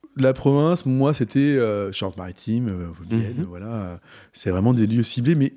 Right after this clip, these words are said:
Speaker 1: toutes les camp-, donc tout en, en province, dès qu'on quitte Paris à, pour certains, voire cinq kilomètres,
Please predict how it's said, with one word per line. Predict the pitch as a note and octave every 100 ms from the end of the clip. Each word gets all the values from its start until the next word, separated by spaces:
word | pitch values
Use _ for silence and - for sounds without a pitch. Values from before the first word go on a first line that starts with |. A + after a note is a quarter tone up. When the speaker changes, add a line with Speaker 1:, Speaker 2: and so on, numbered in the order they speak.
| _ -
Speaker 1:
toutes | F3+ D3+
les | C3+
camp-, | A#2 A2+
donc | C3+ A#2 -
tout | - D#3
en, | C#3+ A#2+ A#2
en | A#2
province, | - C#3 D#3+
dès | C3+
qu'on | D#3 C#3+
quitte | - A3 G3+
Paris | E3 D3+ D#3 E3 D#3
à, | G#2+ - _ _ _ _ _ _
pour | -
certains, | - F#2+ A2+ B2+ - - - A2 G#2 G2+ G2+
voire | A#2+ A#2+ -
cinq | C#3+ C#3+
kilomètres, | D3+ D3+ D#3+ D#3+